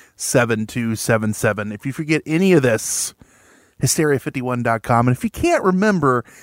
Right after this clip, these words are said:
how to get to hysteria fifty-one dot com, just go to our Wikipedia.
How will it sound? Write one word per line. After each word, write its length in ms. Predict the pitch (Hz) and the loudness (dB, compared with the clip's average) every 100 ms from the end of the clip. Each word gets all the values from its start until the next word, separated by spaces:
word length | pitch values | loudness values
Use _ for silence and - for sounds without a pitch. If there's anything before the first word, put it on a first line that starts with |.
| - - | -20 -10
how 120 | - | -2
to 100 | 170 | -2
get 200 | 170 202 | 0 -2
to 60 | |
hysteria 420 | 139 - 214 196 151 | -4 -4 -2 0 0
fifty-one 520 | 180 156 135 156 160 | -2 -4 -2 0 2
dot 180 | 131 127 | 0 0
com, 240 | 170 175 - - - | 2 0 -2 -10 -16
just 180 | - 330 | -10 -6
go 140 | 370 392 | 0 2
to 40 | |
our 100 | 320 | 2
Wikipedia. 760 | 349 359 269 311 349 320 131 | 0 -2 -2 0 2 2 2